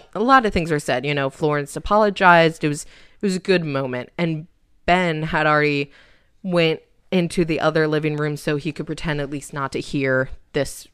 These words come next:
relationship and give them some privacy. So Ben walks her back to the bed and breakfast and starts acting weird and looking like something was wrong with him. Like, he starts clutching at his chest.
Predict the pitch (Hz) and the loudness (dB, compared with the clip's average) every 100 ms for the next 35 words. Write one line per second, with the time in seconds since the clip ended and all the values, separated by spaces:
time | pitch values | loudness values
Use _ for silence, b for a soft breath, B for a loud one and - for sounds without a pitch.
0 | - 147 131 - 139 143 143 139 135 _ | -6 -2 -2 -2 -4 -2 -2 -4 -6 _
1 | - 143 135 143 - 123 123 139 214 247 | -4 -4 -6 -8 0 2 2 -2 -2 -4
2 | - b b b b b b - 165 147 | -6 b b b b b b -2 2 2
3 | 143 151 - _ _ - - - 165 180 | 0 -6 -18 _ _ -20 -8 2 4 6
4 | 175 170 - 160 156 143 - 156 147 143 | 4 2 0 0 4 4 4 -6 0 2
5 | 143 139 127 - 135 131 - b b b | 2 2 0 2 -2 -2 -12 b b b
6 | b - 156 147 139 139 - - 156 156 | b -2 0 0 -2 -8 -12 0 2 2
7 | - - - - 165 160 156 147 143 139 | -4 -12 -14 -4 -4 -2 -2 -2 0 2
8 | 143 143 - 151 147 147 156 147 143 - | 2 0 -4 -6 -6 -6 -6 -6 -8 -8
9 | 151 160 147 143 139 143 160 170 208 214 | -6 -6 -6 -6 -4 -2 -2 -2 -2 -2
10 | 165 135 160 - 143 131 - 156 139 151 | -2 -4 -8 -6 -8 -8 -8 -8 -6 -4
11 | 135 131 - - 208 208 - - | -4 -4 -8 -4 -2 -2 -4 -16